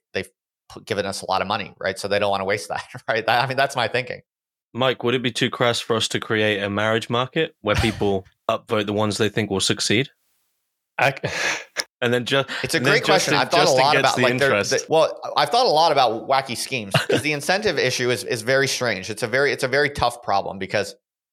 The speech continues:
Speaker 1: you don't want it. I came up, for instance, like, you could come up with, um, things where, like, um, you get,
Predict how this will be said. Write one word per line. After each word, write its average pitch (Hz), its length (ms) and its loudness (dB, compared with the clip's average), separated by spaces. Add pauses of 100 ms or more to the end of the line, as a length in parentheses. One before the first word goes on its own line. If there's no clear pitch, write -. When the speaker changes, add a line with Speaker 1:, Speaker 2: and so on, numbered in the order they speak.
(260)
Speaker 1:
you 127 600 -4 (280)
don't 135 440 0
want 120 320 -4 (640)
it. - 240 -6 (600)
I 143 100 2
came 196 200 -2
up, 139 140 0
for 165 100 0
instance, 101 320 -4
like, 117 160 0
you 147 100 -2
could 151 140 -6
come 143 140 -2
up 139 160 0
with, 120 340 -2
um, 104 340 -4
things 113 360 -4
where, 98 260 0
like, 90 380 -4 (560)
um, 87 640 -6 (100)
you 110 540 -2
get, - 400 0